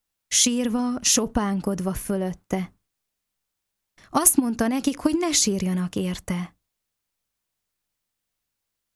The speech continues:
Alkalmuk volt, hogy elfogadják, mint messiásukat. Ehelyett, mint olyan sokan mások, elutasították.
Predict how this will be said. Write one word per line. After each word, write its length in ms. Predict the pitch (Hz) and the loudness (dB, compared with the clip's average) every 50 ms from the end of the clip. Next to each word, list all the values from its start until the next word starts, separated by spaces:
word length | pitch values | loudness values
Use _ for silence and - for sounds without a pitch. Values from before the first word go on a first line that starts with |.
| _ _ _ _ _ | _ _ _ _ _
Alkalmuk 720 | - 269 277 269 247 262 - 202 185 185 185 190 180 - - | -2 -2 0 0 0 -2 -2 0 0 0 -2 -2 -4 -4 -4
volt, 380 | 196 202 208 208 208 - - _ _ _ _ | -2 -2 -2 -2 -4 -6 -10 _ _ _ _
hogy 160 | - 226 226 | -2 0 2
elfogadják, 840 | - 269 269 262 - - 214 196 190 185 180 - 214 202 202 202 - | 2 2 0 0 0 0 -2 0 0 -2 -2 0 0 -2 -2 -2 -2
mint 220 | 220 226 226 208 208 | -2 0 0 0 0
messiásukat. 1200 | 240 247 240 - - - - 180 175 170 170 165 - - 175 175 - 180 170 165 - - - - _ _ _ _ _ _ _ _ _ _ _ _ _ _ _ _ _ | 0 0 2 2 2 2 2 0 -2 -2 -2 -2 -2 -2 -2 -4 -4 -6 -8 -8 -10 -14 -20 -20 _ _ _ _ _ _ _ _ _ _ _ _ _ _ _ _ _
Ehelyett, 680 | - 233 226 240 240 240 240 247 247 247 247 247 - | -2 0 0 0 0 0 0 0 0 -2 -4 -4 -2
mint 260 | - 240 233 233 214 226 | 0 0 0 0 0 0
olyan 280 | 233 254 254 240 226 | 0 0 0 0 2
sokan 400 | - - - 233 233 - 214 208 196 | 2 2 2 2 0 0 0 0 0
mások, 640 | 196 202 208 208 196 - - - 233 233 - - _ _ _ _ _ _ _ - | 0 0 0 0 0 0 0 0 -2 -2 -6 -12 _ _ _ _ _ _ _ -2
elutasították. 1400 | - 247 247 233 214 202 208 175 - - - 180 175 175 - 180 170 - - - 180 170 170 175 175 - - | -2 0 0 0 0 0 0 0 0 0 -2 -2 -4 -4 -4 -4 -4 -6 -8 -6 -6 -4 -4 -6 -8 -12 -16